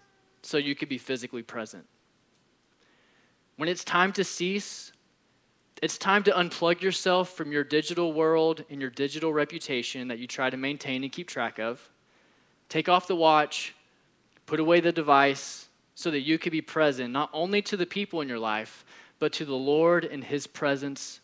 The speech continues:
among you. And if I'm honest, if there is one thing that will sabotage your Sabbath,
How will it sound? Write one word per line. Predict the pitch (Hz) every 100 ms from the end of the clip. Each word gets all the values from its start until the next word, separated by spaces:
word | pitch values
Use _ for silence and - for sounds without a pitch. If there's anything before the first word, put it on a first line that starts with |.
| -
among | 127 117 117
you. | 104 110 _ _ _ _ _ _ _ _ _ _ _ _ _ _ _ _ -
And |
if | 147
I'm | 147 156
honest, | 143 139 120 110 - - -
if | 131
there | 156 160
is | 156 131
one | 127 147 165 170
thing | - 156 143 123 113 _ - -
that | - 139
will | 135
sabotage | 131 156 139 139 - 139 123 120
your | 120
Sabbath, | - 123 113 98 - -